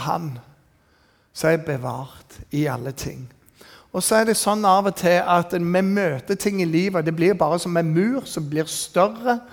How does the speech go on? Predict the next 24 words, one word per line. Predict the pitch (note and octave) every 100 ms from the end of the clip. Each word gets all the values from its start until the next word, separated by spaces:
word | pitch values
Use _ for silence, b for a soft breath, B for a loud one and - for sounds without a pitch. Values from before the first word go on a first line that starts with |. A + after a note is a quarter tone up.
| B B -
og | F3+
større. | - F#3 G3
Til | F#3 F3
slutt | - G3 G3
så | F#3
er | D#3+ F3+
det | F#3 F3+ F3+ B B -
helt | B3+ A3 - -
uovervinnelig. | F#3+ G3 F3 F3 E3+ D3+ E3 F3+ E3+ C3+ A2+ - _ _ _ _ _ _ b b b -
Det |
er | C4
livets | F#3+ G3+ G3+ -
utfordringer. | G#3 G3+ - F#3+ F#3 E3+ C#3+ B2+ D3
Det | G3+
kan | G3+ G3
være | G3 G3
noe | F3 F#3+ F#3
som | F#3 F3
var | E3+ E3+ E3 B B B B
skyld, | - - F#3 G#3+ F3+ B2+
som | E3+ D3+
blir | D#3 F#3+ G#3 -
til | F3+
skam. | - - - E3+ G#3 D3 A#2